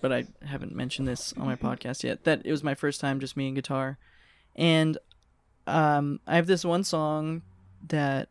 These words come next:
Speaker 1: people kept complimenting me on after, which was really nice. I love
Speaker 2: Mm-hmm.
Speaker 1: when that happens, but it's the song I like the least because I
Speaker 2: Really?
Speaker 1: tried the least on it.
Speaker 2: <laughs>
Speaker 1: My friend, she writes music that is so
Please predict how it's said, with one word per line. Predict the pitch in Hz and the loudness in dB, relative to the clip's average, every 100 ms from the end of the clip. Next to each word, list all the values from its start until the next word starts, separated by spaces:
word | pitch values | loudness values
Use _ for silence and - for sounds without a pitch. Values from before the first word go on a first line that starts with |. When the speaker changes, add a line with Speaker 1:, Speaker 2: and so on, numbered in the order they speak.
| _ _ _ _ _ _ - | _ _ _ _ _ _ -8
Speaker 1:
people | 165 151 | -4 -2
kept | 147 160 - | -2 -2 -2
complimenting | 151 143 160 151 160 165 | -2 -2 0 -2 -2 -4
me | 165 | -2
on | 165 180 | 0 -2
after, | 185 170 175 202 | 0 -2 0 0
which | 175 196 | 2 0
was | 180 | 4
really | 233 202 | 6 8
nice. | 175 180 175 - | 6 6 2 -2
I | |
love | - 170 175 | 0 2 2
Speaker 2:
Mm-hmm. | 269 | -2
Speaker 1:
when | 185 156 | -2 0
that | 143 | 0
happens, | 151 151 175 180 | -2 -2 -4 -2
but | 156 - _ - - _ | -2 -2 _ -20 -20 _
it's | 165 156 | -4 -2
the | 156 | -2
song | - 151 165 | 0 2 2
I | 151 | 2
like | 143 147 - | 2 0 0
the | 135 | -2
least | 135 143 180 - | 0 0 -2 -2
because | 143 156 143 | 0 0 0
I | |
Speaker 2:
Really? | 131 | 0
Speaker 1:
tried | 107 135 135 139 - | 0 2 2 0 -2
the | 139 | -2
least | 135 165 - - | 0 -2 -4 -4
on | 180 190 | 0 0
it. | 226 - 262 - 240 | 0 0 -2 0 2
Speaker 2:
<laughs> | - 226 - | 4 2 4
Speaker 1:
My | 165 165 | 4 4
friend, | 214 185 185 190 185 | 4 2 2 0 -4
she | - - 196 | -4 -2 0
writes | 190 180 165 | 4 4 2
music | 175 165 160 156 | -2 0 -2 -2
that | 143 | -2
is | 139 | -2
so | - - 175 175 170 | -2 4 6 6 2